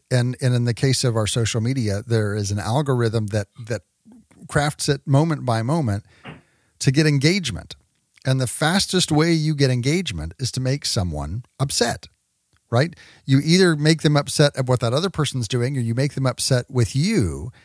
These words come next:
and that drives, uh, the, the attention, and that drives clicks, and that drives the Nielsen ratings and everything else,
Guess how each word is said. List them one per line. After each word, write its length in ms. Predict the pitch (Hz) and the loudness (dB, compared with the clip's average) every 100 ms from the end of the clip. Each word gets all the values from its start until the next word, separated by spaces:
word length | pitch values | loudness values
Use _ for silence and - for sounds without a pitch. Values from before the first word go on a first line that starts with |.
| _ _ - | _ _ -4
and 160 | 127 | 0
that 340 | 131 139 147 127 | 2 2 0 -4
drives, 960 | 117 117 113 113 110 107 104 - - _ - | 0 2 2 2 0 -2 -6 -6 -10 _ -4
uh, 160 | 104 101 | -4 -4
the, 220 | 139 123 | -10 -10
the 200 | - 104 - - - | -10 -14 -20 -10 -4
attention, 640 | 113 - 101 - 143 190 - | -2 0 -2 -2 -4 -6 -4
and 120 | 110 | -2
that 180 | 113 - | -2 -2
drives 340 | 117 101 92 | 0 0 -2
clicks, 480 | - - 131 - - | -6 -4 -4 -4 -8
and 240 | - 113 | -4 -4
that 180 | 110 98 | -2 -4
drives 640 | 113 107 101 98 101 - - | -4 -2 -2 -4 -6 -8 -10
the 200 | 113 104 | -4 -2
Nielsen 480 | 104 147 151 - 135 | 0 0 -2 -2 -2
ratings 400 | 127 127 127 104 | -2 -2 -4 -4
and 80 | 107 | -4
everything 340 | 110 110 98 | -4 -4 -4
else, 460 | 151 196 135 - - | 0 2 2 -2 -8